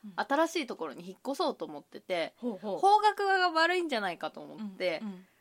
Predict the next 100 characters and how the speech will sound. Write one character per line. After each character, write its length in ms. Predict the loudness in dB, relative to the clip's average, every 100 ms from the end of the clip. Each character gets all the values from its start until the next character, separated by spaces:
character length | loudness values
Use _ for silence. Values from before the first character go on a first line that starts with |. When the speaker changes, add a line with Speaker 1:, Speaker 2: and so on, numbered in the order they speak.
| _ -2
Speaker 2:
ど 140 | 0
の 80 | 2
辺 180 | 0 0
に 100 | -2
住 140 | -2
ん 80 | 2
だ 100 | 2
ら 60 | 2
い 60 |
い 20 |
か 80 | -2
見 160 | -6 -4
て 80 | -2
も 140 | -2
ら 100 | -2
お 60 | -4
う 20 |
と 100 | -10
思 140 | -16
っ 20 | -16 _
て 100 | -10
Speaker 1:
う 100 | -8 -8
ん。 100 | _ -6
Speaker 2:
予 140 | -2
約 280 | -2 -2 -6
を 60 |
し 80 | -6
た 100 | -10
ん 80 | -12
で 60 | -14
す 100 | -14
け 140 | -10
ど、 120 | -8
Speaker 1:
う 20 |
ん。 160 | -8 -6
Speaker 2:
ド 120 | -4
タ 140 | -4 -6
キ 140 | -6
ャ 60 | -10
ン 40 |
さ 160 | -8 -8
れ 80 |
て、 320 | -8 -8 -8 -8 -18
Speaker 1:
う 40 |
ん。 20 |
Speaker 2:
も 460 | -20 _ _ -12 -8
う 20 |
な 60 | -8
ん 40 |
か 60 | -6
め 160 | -4
ん 60 | -4
ど 100 | -4
く 60 |
さ 100 | -8
く 100 | -10
な 100 | -12
っ 40 | -14
て、 180 | -14 -12
い 60 | -6
い 80 | -4
や、 100 | -2
Speaker 1:
う 60 |
ん。 20 |
Speaker 2:
占 320 | 0 0 0 -2
い 40 |
な 120 | -4
ん 60 | -6
て 80 | -6
ど 180 | -2 -2
う 60 |
で 80 | -4
も 140 | -8
と 140 | -12 -18
思 80 | -20
う。 20 | -20 _
Speaker 1:
う 20 | -20
ん。 80 | -20 _ _ _ _ _ _ _ _ _ -12
で 80 |
も 80 | -4
よ 80 | -4
っ 20 |
ぽ 140 | -4 -2
ど 80 |
あ 60 | -2
れ 80 | 0
だ 80 | 0
っ 40 |
た 100 | -2
の 60 | -10
か 80 |
も 80 | -14
し 80 | -20
れ 60 | -20
な 80 |
い 20 | -20
で 60 |
す 80 | -20
よ 60 |
ね。 120 | -20